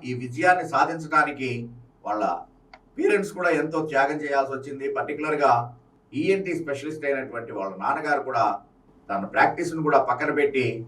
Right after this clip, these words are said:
గుకేష్తో పాటు టూర్స్ చేసేవాడు, అతనికి అండగా నిలబడ్డాడు. ఈ రోజున అదే తల్లిదండ్రులు గర్వపడేలాగా చేశాడు గుకేష్. వాళ్ళ త్యాగానికి సరైనటువంటి నిర్వచనాన్ని, అర్థాన్ని తెలియజేశాడు.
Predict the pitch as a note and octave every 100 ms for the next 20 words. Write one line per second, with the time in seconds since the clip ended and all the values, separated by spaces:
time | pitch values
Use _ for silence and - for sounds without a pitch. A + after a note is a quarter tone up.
0 | - - E3 E3 D#3+ C#3+ C3 - - F#2+
1 | F#2+ - _ _ _ - E3 E3 D#3+ D3
2 | C#3+ C3+ B2+ B2+ C3 C3 - - - A2+
3 | A2 G#2 - B2 A#2 F#2+ F#2 - - -
4 | - _ _ _ _ D#3 G3 G3+ G#3 F#3
5 | D#3+ F#3 E3 D#3 - - _ _ B2 D3
6 | E3 D#3+ D#3 C3+ A2+ G#2+ - - - -
7 | - - E3 E3 D3 C#3+ C3 B2 A#2 A#2
8 | A#2 A#2 A#2+ A#2+ - - - - - G#2
9 | - - F#2 G2 - - C3+ - - -
10 | - C3 C3+ B2 A2+ G#2+ G#2 F2+ - -
11 | _ _ - G#2 C3 C3 C3 B2+ B2 B2
12 | - - - A#2+ A#2 A2 G2 - - -
13 | _ G#2 G#2 G2+ - - - -